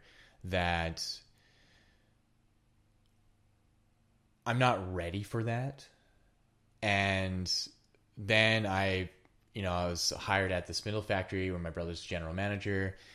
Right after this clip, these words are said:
and I, I, I came back into the flow of, like, that kind of labor work, but it was just so much easier and so much more structured and,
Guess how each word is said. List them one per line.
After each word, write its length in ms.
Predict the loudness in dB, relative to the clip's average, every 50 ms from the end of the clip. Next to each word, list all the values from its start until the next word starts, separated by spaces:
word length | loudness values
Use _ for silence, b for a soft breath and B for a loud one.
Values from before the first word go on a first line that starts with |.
| B B B B B -4
and 560 | -2 0 2 2 2 2 0 0 -2 -2 0 0 -2 -2 -4 -12 _ _ _ _ _ -20 -20 _ _ _ _ _ _ _ _ _ _
I, 220 | 4 6 6 4 2 2
I, 100 | 2 2 2 0
I 40 | -4
came 320 | -2 2 2 2 2 0 2
back 380 | 4 6 8 8 8 6 4 0
into 180 | -4 -4 -4 -2
the 120 | -4 -4
flow 420 | -4 -2 2 4 4 6 6 4
of, 100 | 4 2
like, 160 | 0 -2 0 0
that 200 | -2 -2 -2 -4
kind 200 | -4 -4 -4 -2
of 80 | -2
labor 320 | 0 2 2 2 2 0 -2
work, 460 | -2 -2 -2 -2 -2 -4 -6 -10 -20 B B B B B B B B B B B 4
but 160 | 4 6 6
it 60 | 6
was 160 | 4 4 2
just 160 | -2 -2 -2 -2
so 420 | -2 -2 0 2 4 4 4 4
much 280 | 4 2 0 0 -6 -8
easier 500 | -8 -6 -6 -4 -4 -4 -2 -2 -2 -4
and 120 | -4 -4
so 300 | -6 -4 -2 -2 -2 0
much 240 | 0 -2 -4 -4 -6
more 140 | -6 -4 -4
structured 840 | -4 -4 -2 0 -2 -2 -2 -4 -4 -4 -2 -2 -2 -4 -6 -6 -8
and, 640 | -6 -4 -2 -2 -2 -2 -2 -4 -4 -4 -4 -6